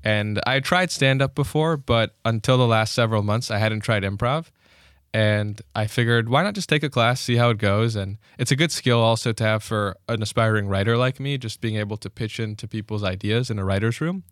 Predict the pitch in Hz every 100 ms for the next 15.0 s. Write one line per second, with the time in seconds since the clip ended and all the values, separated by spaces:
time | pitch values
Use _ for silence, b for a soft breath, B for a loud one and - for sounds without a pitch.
0 | b b b b b - - 120 107 110
1 | 107 104 - 110 107 107 104 101 - b
2 | b b - 113 110 107 101 101 104 104
3 | 104 101 98 104 165 - b b b b
4 | - 110 104 101 101 - _ - 113 117
5 | 139 127 120 120 110 123 120 117 107 120
6 | 139 127 120 131 131 139 160 123 113 107
7 | B B B 127 135 - 139 165 139 117
8 | 110 - _ 120 120 123 131 131 127 120
9 | 113 - 127 127 127 123 - 123 117 -
10 | 117 120 135 120 107 101 101 113 117 107
11 | 104 98 - 117 117 - 123 104 95 101
12 | 143 143 117 113 131 240 247 175 160 160
13 | 139 135 143 143 135 120 117 113 120 113
14 | 120 113 110 113 - 110 117 117 107